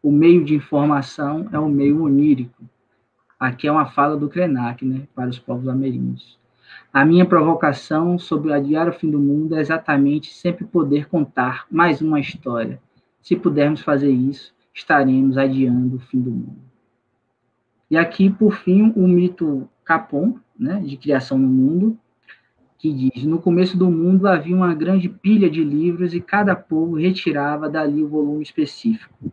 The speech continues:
Os Capu, Capon foram os últimos a retirar, não havia mais para eles livros inteiros, mas apenas as folhas que caíam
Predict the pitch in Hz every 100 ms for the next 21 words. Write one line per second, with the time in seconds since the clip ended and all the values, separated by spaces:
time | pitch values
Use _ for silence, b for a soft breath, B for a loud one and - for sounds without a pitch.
0 | - B B - - - 170 - 180 190
1 | 220 - - 156 151 - 160 202 214 _
2 | _ _ 170 175 160 139 220 220 190 180
3 | 165 185 - 143 120 131 160 180 147 170
4 | 175 156 180 - 165 156 143 151 160 139
5 | 160 202 175 156 165 123 117 113 127 -
6 | 143 156 147 156 151 156 143 139 - -
7 | 135 143 - - 147 - 127 120 135 156